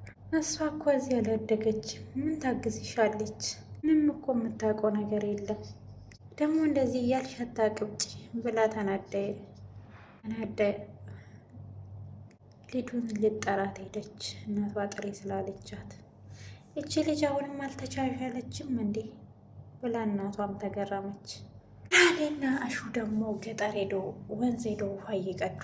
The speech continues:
ነበረ። ብርሃኔ ደክሟት እየተነጫነጨች ነበር። ከዛ አሹ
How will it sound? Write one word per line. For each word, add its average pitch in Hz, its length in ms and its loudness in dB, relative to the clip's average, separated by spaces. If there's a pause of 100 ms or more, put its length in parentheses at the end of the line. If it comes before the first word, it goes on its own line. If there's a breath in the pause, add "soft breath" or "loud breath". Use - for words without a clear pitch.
(100)
ነበረ። 190 400 -4 (200)
ብርሃኔ 262 340 0 (120)
ደክሟት 202 580 0
እየተነጫነጨች 202 1080 -2
ነበር። 196 440 -6
ከዛ 247 280 -6 (180)
አሹ - 200 -4